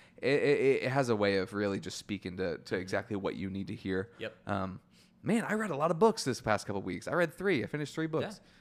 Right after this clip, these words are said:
Speaker 2: dude, that's great.
Speaker 1: That's awesome. I, I'm, I was, I was having a hard time reading, man.
Speaker 2: Yeah.
Speaker 1: Uh, to be completely, completely frank.
Speaker 2: Yeah.
Speaker 1: Um, actually, I'll be Matthew. <laughs> Um, <laughs> I'll be completely Matthew with you. Um, I just had a hard time,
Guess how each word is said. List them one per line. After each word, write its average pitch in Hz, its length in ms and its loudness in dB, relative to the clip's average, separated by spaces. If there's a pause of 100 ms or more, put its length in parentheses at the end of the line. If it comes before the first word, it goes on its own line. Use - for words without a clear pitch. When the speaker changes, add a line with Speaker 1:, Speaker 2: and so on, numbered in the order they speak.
Speaker 2:
dude, 185 80 -12
that's 110 180 -10
great. 147 320 -8
Speaker 1:
That's 120 160 -4
awesome. 123 320 2
I, 120 360 6
I'm, 127 180 0
I 123 180 6
was, 113 340 -2
I 113 120 4
was 107 180 -4
having 101 200 0
a 90 60 -4 (180)
hard 87 180 -2
time 78 220 -8
reading, 71 260 -12
man. 65 240 -10 (180)
Speaker 2:
Yeah. - 60 -18 (360)
Speaker 1:
Uh, 87 80 -6
to 95 140 -12
be 98 80 -4
completely, 78 580 -8 (340)
completely 107 400 -4
frank. 76 440 -8 (280)
Speaker 2:
Yeah. 98 240 -10
Speaker 1:
Um, 95 200 -4
actually, 123 400 -4
I'll 123 80 -2
be 127 100 -8
Matthew. 120 360 -6 (180)
<laughs> - 220 -8 (540)
Um, 104 420 4 (380)
<laughs> - 0 - (1200)
I'll 156 60 2
be 160 60 2
completely 120 340 -2
Matthew 123 300 -4
with - 120 -10
you. - 60 -12 (400)
Um, 98 480 0 (640)
I 135 60 0
just 143 100 2
had 156 80 6
a 123 40 6
hard 120 160 6
time, 107 440 2